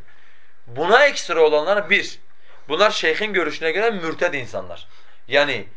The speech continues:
mürtedin hükmü İslam'da ne? Asli kafirden daha ağır. İki, bunlar mümteni konumunda olan insanlar.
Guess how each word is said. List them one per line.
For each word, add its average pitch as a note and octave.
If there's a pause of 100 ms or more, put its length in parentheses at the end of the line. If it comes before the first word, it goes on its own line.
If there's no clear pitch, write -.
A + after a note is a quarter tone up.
(140)
mürtedin C#3+
hükmü F#3
İslam'da E3+
ne? A3+
Asli F3
kafirden D#3
daha D#3+
ağır. G2+ (160)
İki, G#3+ (280)
bunlar F3+
mümteni F3+
konumunda C#3+
olan A#2
insanlar. A#2+